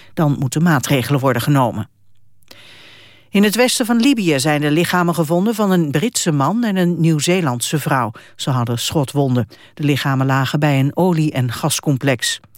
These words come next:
Het Libische leger heeft twee Amerikanen vastgezet in het hoofdkwartier van het leger in Benghazi. De identiteit van de Amerikanen en de reden waarom ze vastzitten is nog onbekend.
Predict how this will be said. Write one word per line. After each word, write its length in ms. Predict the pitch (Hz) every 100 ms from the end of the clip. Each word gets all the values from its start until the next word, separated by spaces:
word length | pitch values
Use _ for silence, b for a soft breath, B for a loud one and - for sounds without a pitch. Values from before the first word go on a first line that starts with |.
| B B B B
Het 100 | 220
Libische 360 | 220 190 170 165
leger 380 | 151 190 269
heeft 220 | 254 226 -
twee 280 | 233 214
Amerikanen 720 | 190 196 180 185 - 262 185
vastgezet 640 | 147 156 - 151 135 160 202
in 100 | 196
het 160 | 185
hoofdkwartier 600 | 175 175 - 170 - 151
van 140 | 143 156
het 140 | 156
leger 460 | 143 160 139 143 -
in 200 | 135 131
Benghazi. 640 | 139 139 160 139 131 139 B B B B
De 80 | 131
identiteit 720 | 135 131 151 127 135 156 -
van 120 | 202
de 80 | 196
Amerikanen 760 | 185 180 180 - 165 185 214
en 140 | 123
de 140 | 110 95
reden 360 | 120 156 160 143
waarom 240 | 135 123
ze 140 | -
vastzitten 640 | 131 180 - - 143 117 202 B B
is 220 | 160 -
nog 240 | 156 -
onbekend. 720 | - 131 120 - 127 101 -